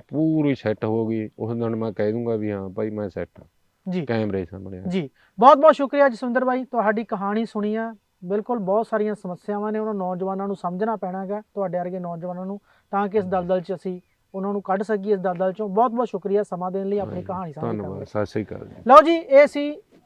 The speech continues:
Speaker 2: ਉਹ ਨੌਜਵਾਨ ਜਿਸ ਨੇ ਹਜੇ ਪਹਿਚਾਣ ਲੁਕੋਈ ਹੈ, ਪਰ ਇਸ ਦੀ ਕਹਾਣੀ ਤੁਹਾਨੂੰ ਡਰਾਵਨੀ ਲੱਗ ਸਕਦੀ ਹੈ। ਪਰ ਅੱਜ ਇਹ ਸਾਲ ਹੋ ਗਿਆ ਇਸ ਨੇ ਨਸ਼ਾ ਛੱਡਿਆ ਤੇ ਇਸ ਨੇ ਕਿਹਾ ਕਿ ਇਹੀ ਰੁਮਾਲ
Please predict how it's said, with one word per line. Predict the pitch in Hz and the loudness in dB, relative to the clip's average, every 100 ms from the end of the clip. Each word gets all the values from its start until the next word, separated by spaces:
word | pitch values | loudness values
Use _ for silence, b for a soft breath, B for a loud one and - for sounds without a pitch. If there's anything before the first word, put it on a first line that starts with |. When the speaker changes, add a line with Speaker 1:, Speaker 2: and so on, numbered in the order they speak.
| 202 | -4
Speaker 2:
ਉਹ | 202 262 262 | -2 2 4
ਨੌਜਵਾਨ | 233 226 233 240 233 | 6 4 4 2 2
ਜਿਸ | 220 226 | -2 -2
ਨੇ | 226 | -2
ਹਜੇ | 202 214 | 2 2
ਪਹਿਚਾਣ | - 180 - 214 196 | 2 -4 -2 -2 -2
ਲੁਕੋਈ | 202 190 190 180 214 | -2 -2 -2 0 4
ਹੈ, | 208 226 _ _ _ | 4 2 _ _ _
ਪਰ | 214 | 0
ਇਸ | 208 | 0
ਦੀ | 185 220 | 0 -4
ਕਹਾਣੀ | 208 165 185 220 | -4 -2 -2 -2
ਤੁਹਾਨੂੰ | 214 220 196 185 | -2 -2 -2 -2
ਡਰਾਵਨੀ | 170 180 185 202 | 2 2 4 2
ਲੱਗ | 185 151 | 0 -2
ਸਕਦੀ | - 143 143 143 | -6 -14 -12 -14
ਹੈ। | - - | -14 -4
ਪਰ | 190 202 | 2 2
ਅੱਜ | 185 | 4
ਇਹ | 233 233 220 _ _ | 2 2 -2 _ _
ਸਾਲ | - 202 202 226 | -4 6 8 8
ਹੋ | 226 | 4
ਗਿਆ | 226 233 | 2 2
ਇਸ | 226 | 0
ਨੇ | 220 | -4
ਨਸ਼ਾ | 185 165 220 | -4 -2 -2
ਛੱਡਿਆ | - 175 208 | -2 0 2
ਤੇ | 214 | 2
ਇਸ | 214 208 | 0 0
ਨੇ | 208 | -4
ਕਿਹਾ | 180 214 226 | 2 4 2
ਕਿ | 214 | 4
ਇਹੀ | 214 196 208 | 4 4 2
ਰੁਮਾਲ | 196 180 196 | 0 4 4